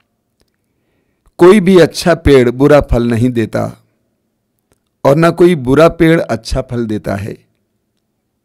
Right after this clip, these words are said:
हर पेड़ अपने फल से पहचाना जाता है।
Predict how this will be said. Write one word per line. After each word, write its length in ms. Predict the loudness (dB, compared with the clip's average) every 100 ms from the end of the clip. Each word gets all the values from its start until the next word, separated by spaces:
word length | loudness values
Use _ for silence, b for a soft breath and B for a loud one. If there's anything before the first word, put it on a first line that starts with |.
| _ _ _ _ _ _ _ _
हर 160 | 0 0
पेड़ 340 | 2 2 2
अपने 380 | 0 -2 0 0
फल 320 | 0 -2 0
से 180 | 0 -4
पहचाना 500 | -2 -2 -2 -2 -2
जाता 340 | -2 -2 -2
है। 200 | -2 -2